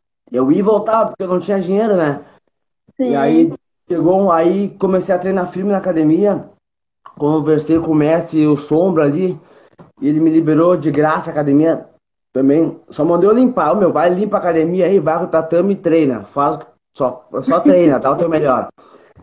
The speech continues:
Speaker 1: E aí comecei a varrer a academia, comecei a passar mais tempo dentro da academia do que em casa. E hoje em dia, assim, eu chego na academia às sete, oito horas da manhã e vou sair tarde, né?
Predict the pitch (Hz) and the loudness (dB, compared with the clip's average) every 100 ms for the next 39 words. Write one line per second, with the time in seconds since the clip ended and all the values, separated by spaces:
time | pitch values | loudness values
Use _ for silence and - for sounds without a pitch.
0 | - 143 151 170 185 208 202 226 220 208 | -6 0 2 2 2 2 0 2 2 2
1 | 220 220 208 208 226 208 190 202 190 190 | 0 0 2 2 2 0 -2 -2 -4 -2
2 | 196 196 220 214 208 196 202 185 214 202 | -2 0 -2 0 0 0 -2 0 0 0
3 | 185 180 190 185 190 196 - 156 170 135 | 0 0 0 0 -2 -4 -2 -2 0 -2
4 | 104 - _ _ 147 160 170 147 190 208 | -6 -10 _ _ 0 2 0 0 2 0
5 | 208 202 151 180 175 180 165 175 185 170 | 2 0 0 0 0 0 0 0 0 -2
6 | - 180 185 180 170 165 175 165 156 180 | -2 -2 0 -2 0 2 2 0 2 2
7 | 190 196 190 202 214 - 220 220 160 143 | 0 -2 0 0 -2 -4 -2 0 0 2
8 | 127 120 | 0 -2